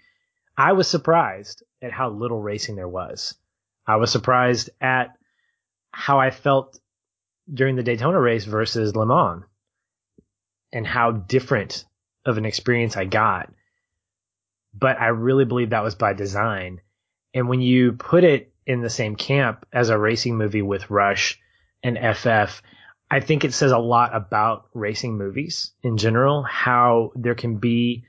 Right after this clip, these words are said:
a different perspective, a different focus for each one of those, because we can recommend any of those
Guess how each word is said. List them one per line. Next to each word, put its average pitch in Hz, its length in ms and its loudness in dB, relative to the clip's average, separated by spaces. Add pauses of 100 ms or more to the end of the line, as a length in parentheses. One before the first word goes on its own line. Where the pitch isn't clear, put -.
(360)
a 120 120 2
different 120 640 0 (500)
perspective, 113 680 0
a 107 100 -6
different 113 800 -2
focus - 720 0 (260)
for - 180 -6
each 117 220 -2
one 107 160 2
of 117 80 2
those, 175 440 -2 (340)
because 135 280 2
we 156 120 4
can 165 180 2
recommend 123 640 0
any 127 220 -2
of 117 100 0
those 104 420 -2